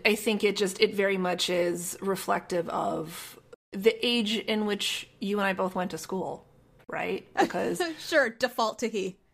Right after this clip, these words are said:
Speaker 1: that we default to he, right? Because
Speaker 2: Mm-hmm.
Speaker 1: here's the thing, Zoomer listeners. Um,
Speaker 2: <laughs>
Speaker 1: it,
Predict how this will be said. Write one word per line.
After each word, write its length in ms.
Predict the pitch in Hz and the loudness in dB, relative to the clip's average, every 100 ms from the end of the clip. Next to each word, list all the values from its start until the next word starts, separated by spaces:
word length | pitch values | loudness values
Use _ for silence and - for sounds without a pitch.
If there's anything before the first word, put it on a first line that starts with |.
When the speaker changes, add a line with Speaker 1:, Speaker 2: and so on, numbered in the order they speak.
| - | 4
Speaker 1:
that 160 | 233 | 6
we 80 | 240 | 6
default 380 | 233 226 214 214 | 2 4 4 4
to 60 | 196 | 0
he, 420 | - 330 180 175 | 2 2 2 -4
right? 380 | 185 180 214 - | 0 2 2 0
Because 260 | 240 247 240 | 0 2 2
Speaker 2:
Mm-hmm. 80 | 277 | 4
Speaker 1:
here's 200 | 220 240 | 2 2
the 100 | 214 | 0
thing, 460 | 349 247 170 185 - - - - - _ _ _ 185 | 2 2 0 -6 -8 -20 -20 -20 -20 _ _ _ 0
Zoomer 320 | 185 175 160 | 2 2 2
listeners. 580 | 165 - 160 180 - - - - - | 0 0 0 -2 -4 -12 -16 -14 0
Um, 560 | 202 196 190 190 185 - - | 4 6 4 2 -2 -8 -16
Speaker 2:
<laughs> 140 | - | 0
Speaker 1:
it, 460 | 480 466 415 523 | 2 2 4 4